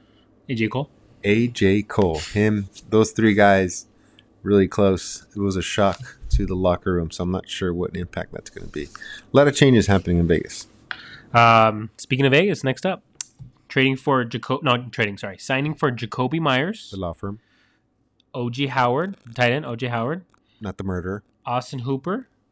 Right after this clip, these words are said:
Speaker 1: and trading Darren Waller to the Giants
Speaker 2: I was
Speaker 1: for a third round pick, right? Third
Speaker 2: I
Speaker 1: round?
Speaker 2: was, I was mildly surprised. Um, I thought Darren Waller was on the trade block since last year, uh,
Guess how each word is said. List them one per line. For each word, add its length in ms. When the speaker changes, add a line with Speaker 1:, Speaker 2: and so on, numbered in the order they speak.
Speaker 1:
and 540
trading 480
Darren 300
Waller 260
to 100
the 80
Giants 680
Speaker 2:
I 120
was 240
Speaker 1:
for 120
a 60
third 300
round 280
pick, 220
right? 240
Third 80
Speaker 2:
I 60
Speaker 1:
round? 100
Speaker 2:
was, 400
I 80
was 420
mildly 560
surprised. 920
Um, 420
I 60
thought 260
Darren 260
Waller 320
was 180
on 120
the 80
trade 260
block 200
since 220
last 380
year, 180
uh, 300